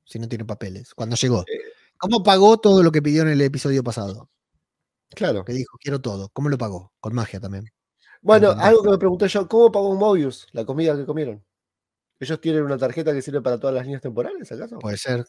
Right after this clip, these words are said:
Speaker 1: como Doc Brown, que tiene los billetes de cada tiempo.
Speaker 2: Bueno, pero ahí te lo explican justamente, está perfecto eso, el
Speaker 1: Mm,
Speaker 2: Doc Brown está
Speaker 1: sí.
Speaker 2: preparado.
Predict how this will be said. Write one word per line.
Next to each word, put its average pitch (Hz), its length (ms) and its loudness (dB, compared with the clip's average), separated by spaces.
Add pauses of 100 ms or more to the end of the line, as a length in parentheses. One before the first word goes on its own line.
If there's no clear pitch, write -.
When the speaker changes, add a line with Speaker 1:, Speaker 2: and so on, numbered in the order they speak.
Speaker 1:
como 92 840 -8
Doc 104 200 -6
Brown, 117 260 -2
que 110 80 -6
tiene 104 240 -4
los 95 100 -6
billetes 101 360 -6
de 98 100 -6
cada 98 440 -4
tiempo. 107 340 -6 (100)
Speaker 2:
Bueno, 151 420 6
pero 135 180 0
ahí 185 100 2
te 196 80 -4
lo 180 60 2
explican 185 360 -6
justamente, 113 580 -10
está 123 160 -12
perfecto 143 460 -8
eso, 95 160 -8
el 107 60 -8
Speaker 1:
Mm, - 20 -10
Speaker 2:
Doc 131 100 -10
Brown 165 280 -4
está 131 160 -6
Speaker 1:
sí. 117 80 -10
Speaker 2:
preparado. 135 560 -2